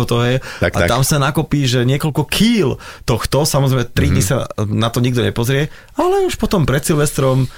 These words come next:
Speaker 1: už také dobre obschnuté, zrazu, keď niečo, tak už sa to nejak tak zje na tých lyžovačkách.
Speaker 2: Zapije sa s kávou.
Speaker 1: Tak,
Speaker 2: Zmeknú.
Speaker 1: tak, <laughs> pre-, presne. Počuj, e,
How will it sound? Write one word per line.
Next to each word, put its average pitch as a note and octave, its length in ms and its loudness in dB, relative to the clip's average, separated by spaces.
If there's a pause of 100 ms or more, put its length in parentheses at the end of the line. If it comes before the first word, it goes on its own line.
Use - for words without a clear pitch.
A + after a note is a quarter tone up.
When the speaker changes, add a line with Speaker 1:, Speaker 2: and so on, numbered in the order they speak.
Speaker 1:
už - 80 -12
také B2 180 -2
dobre A#2 220 2
obschnuté, A#2+ 720 0 (260)
zrazu, A2 520 2
keď G#2 160 -2
niečo, A2+ 360 0
tak A2+ 180 -2
už G2+ 100 -2
sa - 80 0
to - 120 -8
nejak G2 320 -2
tak F#2+ 180 0
zje F#2 280 2
na F#2 100 0
tých G2 160 0
lyžovačkách. F2+ 760 -2
Speaker 2:
Zapije - 400 2
sa - 100 2
s - 80 0
kávou. G2 300 2 (380)
Speaker 1:
Tak, C#3 400 0
Speaker 2:
Zmeknú. A2+ 340 2
Speaker 1:
tak, A#2+ 240 2 (520)
<laughs> - 40 -12
pre-, A#2+ 280 2 (280)
presne. B2+ 400 2
Počuj, E3+ 320 2
e, - 80 -2